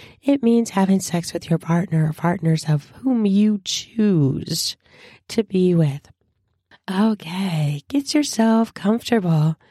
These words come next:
Where are you gonna sit? Are you gonna sit on the couch? Maybe an easy chair.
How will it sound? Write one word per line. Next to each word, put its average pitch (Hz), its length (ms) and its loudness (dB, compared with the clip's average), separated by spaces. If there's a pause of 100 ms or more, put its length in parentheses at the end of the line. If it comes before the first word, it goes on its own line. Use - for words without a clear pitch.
(600)
Where 208 220 2
are 208 60 4
you 202 120 4
gonna 180 280 -4
sit? 175 400 -4
Are 165 80 2
you 170 80 0
gonna 170 160 2
sit 165 180 -4
on 165 100 0
the 160 120 0
couch? - 680 -6 (1200)
Maybe 277 320 0
an 262 240 2
easy 254 320 -2
chair. 147 640 -2